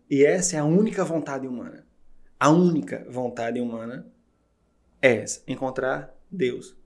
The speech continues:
de novo, face a face. No meio acadêmico, eu não poderia falar disso. Não conseguia falar disso. Eu tentava e não conseguia.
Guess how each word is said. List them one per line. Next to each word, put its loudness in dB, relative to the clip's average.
de 0
novo, -8
face -4
a -8
face. -18
No 8
meio 6
acadêmico, -2
eu -6
não -6
poderia 0
falar -2
disso. -16
Não 4
conseguia -2
falar 4
disso. -6
Eu -10
tentava 0
e 0
não -2
conseguia. -6